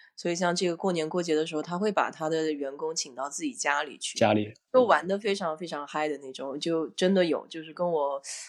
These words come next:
Speaker 1: 关系比较好的隔壁的一个部门，嗯，他那个组里面的那个氛围跟我们这边儿是完全不一样的，因为他的那个女老板特别喜欢玩儿，喜欢交朋友嘛，在私底下的时候都关系就像朋友一样，就是哪怕就是说你比如说在他们家喝醉了，或者说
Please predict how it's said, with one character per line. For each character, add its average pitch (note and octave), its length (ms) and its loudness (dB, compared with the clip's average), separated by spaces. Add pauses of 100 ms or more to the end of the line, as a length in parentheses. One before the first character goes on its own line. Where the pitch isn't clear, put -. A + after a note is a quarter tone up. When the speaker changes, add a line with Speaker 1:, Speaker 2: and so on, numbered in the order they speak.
(180)
Speaker 1:
关 F3 180 2
系 F#3 100 0
比 E3+ 80 -2
较 D#3+ 160 6
好 C#3+ 160 0
的 C#3+ 120 0
隔 D3 160 0
壁 F3+ 160 0
的 D#3 80 2
一 D3 80 -4
个 D#3+ 80 -4
部 D3+ 180 -4
门， B2+ 260 -8 (420)
嗯， E3 200 2
他 A3+ 220 6
那 A#3+ 120 8
个 G#3 80 6
组 D#3+ 220 0
里 F3+ 60 -2
面 D3+ 160 0
的 D3+ 80 -2
那 F3 100 -2
个 F3 100 0
氛 G3+ 180 -4
围 D3 220 0
跟 F3+ 220 0
我 D#3+ 100 2
们 - 120 -10
这 D#3+ 80 -8
边 E3 100 2
儿 E3 40 0
是 E3 140 -6
完 C#3+ 200 -2
全 D#3 200 -10
不 D3 120 -20
一 C#3 80 -18
样 C#3 200 -18
的， - 140 -20
因 F3 100 -14
为 F#3+ 80 -4
他 G3 160 0
的 G3 120 2
那 F#3+ 100 -4
个 F3+ 80 -6
女 D3+ 140 -10
老 C#3 200 2
板 D3 220 0
特 E3 160 -12
别 D#3 100 -4
喜 E3 120 -2
欢 D#3 180 -4
玩 C#3 100 -2
儿， C#3+ 200 -6
喜 - 160 -6
欢 D3 120 -12
交 F3 160 4
朋 D#3+ 220 -4
友 E3+ 140 0
嘛， C#3 160 -14 (200)
在 A3+ 80 4
私 - 220 -4
底 - 80 -8
下 D3+ 240 -4
的 C#3 60 -8
时 C#3 100 -8
候 D3 180 -4 (220)
都 G#3 140 2
关 A3+ 180 2
系 A#3 100 -4
就 G#3 140 -4
像 G3 180 2
朋 C3+ 260 -4
友 C#3+ 120 -2
一 A#2 80 -8
样， E3 320 -10
就 A#3 140 10
是 A3+ 100 10 (200)
哪 E3+ 120 8
怕 A#3+ 180 6
就 A#3 140 6
是 A3+ 60 4
说 A3+ 160 2
你 F3 100 -4
比 D3+ 80 -10
如 D#3 140 -6
说 F#3 100 -4
在 F#3 140 -2
他 G3 80 -2
们 F#3 100 -4
家 F3+ 160 -2
喝 F3+ 240 -4
醉 G3+ 160 0
了， C#3 100 -2
或 E3 160 -4
者 D#3 40 -6
说 E3 260 -4